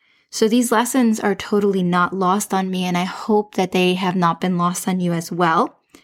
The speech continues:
I've been listening. I feel like I have personally awakened in many ways, and in a year that forced us to socially distance, I found the strength and the determination to pursue some of my dreams,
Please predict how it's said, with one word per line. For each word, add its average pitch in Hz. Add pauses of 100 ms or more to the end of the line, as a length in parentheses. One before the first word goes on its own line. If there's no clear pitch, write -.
(500)
I've 196
been 208
listening. 175
I 185
feel 185
like 175
I 175
have 185
personally 196
awakened 190
in 185
many 180
ways, 180
and 185 (500)
in 214
a 208
year 214
that 240
forced 208
us 220
to -
socially 185
distance, 233
I 208
found 196
the 175
strength 180
and 196
the 196
determination 185
to 220
pursue 202
some 185
of 196
my 254
dreams, 196